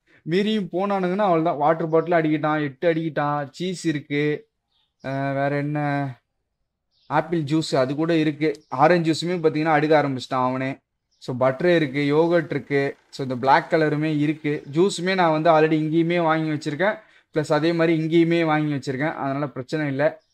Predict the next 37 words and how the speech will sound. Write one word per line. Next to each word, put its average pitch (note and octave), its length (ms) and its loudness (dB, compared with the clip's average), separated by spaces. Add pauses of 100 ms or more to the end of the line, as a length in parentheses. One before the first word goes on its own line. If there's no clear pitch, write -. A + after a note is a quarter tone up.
(200)
எக்கு D#3+ 360 0
சிக்ஸுமே F3+ 460 -2 (100)
இருக்குங்க. D#3+ 380 2
So, C3 220 -4
அதனால D3+ 260 -2
ப்ராப்ளம் D#3+ 360 4
இல்ல C#3+ 180 0
கைஸ். - 340 -10 (840)
முதல் D#3 300 2
கஸ்டமர் D#3+ 540 -2
ஒன்பது E3 480 0
பதினாலாவது E3+ 800 4
செகண்டுக்கு E3+ 300 -2
உள்ள D#3 220 2
என்ட்ரி D#3 340 0
கொடுத்தா, C#3+ 480 0
எட்டுல D3 300 -2
இருந்து F3+ 280 2
ஒன்பது E3+ 440 0
வரைக்கும் E3+ 240 0
என்னடா E3+ 280 2
பண்ணிட்டு D#3+ 340 -4
இருக்கீங்க? C#3 520 -4
ஏன்டா E3 500 0
இப்படி C#3+ 260 -4
பண்றீங்க? C#3 580 -4 (320)
பாவம் F3+ 420 2
இல்லையாடா D3 260 4
நானு? C#3 360 0
சீக்கிரம் F#3+ 440 -2
வாங்கடா, D3 520 2 (380)
வந்து D#3+ 200 -2
டக்கு D3+ 280 -4
டக்குன்னு F3+ 280 -6
கடையை D#3 320 0
டெவலப் D#3 340 0
பண்ணுங்கடா. B2+ 440 -4